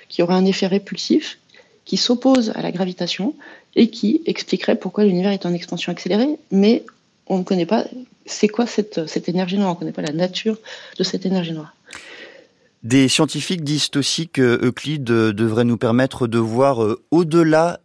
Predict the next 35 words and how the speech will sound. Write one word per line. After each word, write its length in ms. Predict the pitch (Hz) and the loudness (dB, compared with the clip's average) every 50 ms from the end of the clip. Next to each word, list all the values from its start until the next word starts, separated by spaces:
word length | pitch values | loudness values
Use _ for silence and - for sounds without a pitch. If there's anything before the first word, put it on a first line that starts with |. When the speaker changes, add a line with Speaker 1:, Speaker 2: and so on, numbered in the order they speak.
| _ - | _ -14
Speaker 2:
d'Einstein. 760 | 127 110 123 120 123 123 - - - - 156 170 185 208 208 | -6 -2 -2 -2 0 -2 -4 -6 -4 -2 -2 -2 -2 -4 -6
Qu'est-ce 200 | - 165 139 - | -6 -8 -8 -6
que 80 | - 165 | -6 -8
cela 260 | - - 139 131 139 | -4 -2 -2 -2 -2
signifie ? 560 | 135 - 139 131 123 113 - - 127 143 160 - _ _ _ _ _ _ _ _ _ _ _ _ _ _ _ _ _ _ _ _ _ _ _ _ _ _ _ _ _ _ _ _ _ _ | -2 -2 -2 -2 -2 -4 -4 -6 -6 -6 -6 -8 _ _ _ _ _ _ _ _ _ _ _ _ _ _ _ _ _ _ _ _ _ _ _ _ _ _ _ _ _ _ _ _ _ _
Speaker 1:
Oui, 280 | - 214 226 226 226 - - - | 4 4 4 4 2 0 -4 -4
donc, 300 | 180 175 175 - - - | -4 -4 -4 -6 -10 -8
euh, 380 | 240 214 190 185 190 190 190 190 | -6 -4 -2 0 0 2 2 2
effectivement, 680 | 185 190 - 220 202 - - 226 220 226 240 247 233 | 2 4 2 0 0 4 6 8 8 10 10 8 8
en 60 | 208 202 | 6 4
fait, 220 | - 226 220 - | 2 0 0 0
ce, 260 | - - 196 185 185 | -2 -2 0 0 0
cette 240 | 180 - 190 190 - | 0 0 -2 0 0
expansion 380 | 208 208 - - 214 - - 208 | 0 0 2 0 0 2 2 0
accélérée 340 | 202 - 208 202 190 196 | 2 2 2 2 4 2
qu'on 180 | 196 - 185 170 | 2 2 0 0
interprète 400 | 175 175 190 180 - 196 196 196 | 0 -2 -4 -4 -4 -4 -4 -2
comme 140 | - 180 175 | 0 0 2
l'énergie 400 | 175 170 175 175 170 165 175 170 | 2 4 4 2 2 0 -2 -2
noire, 380 | 170 180 196 208 220 233 240 240 240 | 0 2 4 4 4 4 2 -2 -6
c'est 280 | - - - - 233 240 | -8 -6 0 4 6 6
dans 120 | 220 214 | 6 6
le 80 | 202 208 | 4 2
cadre 280 | - 208 214 214 214 | 0 0 0 0 0
où 120 | 202 190 185 | 0 0 -2
on 100 | 185 170 | -4 -4
se 160 | - - - | -8 -10 -12
place, 420 | 170 - 202 202 226 226 - - - _ 190 | -8 -2 -2 -2 -2 -2 -6 -12 -14 _ -12
euh, 640 | 175 170 165 160 160 160 160 160 156 151 147 143 - - | -10 -10 -8 -8 -10 -10 -10 -10 -10 -10 -8 -10 -10 -12
enfin, 160 | - - - 156 | -12 -12 -12 -10
c'est, 240 | - - - - - | -8 -8 -10 -4 -2
c'est 60 | 196 | 0
dans 140 | 180 185 175 | 0 0 0
le, 80 | 175 180 - _ _ 170 165 165 160 156 160 - - - - | -2 -4 -10 _ _ -12 -10 -8 -8 -8 -8 -8 -10 -8 -8
le, 200 | - - - - | -8 -8 -8 -10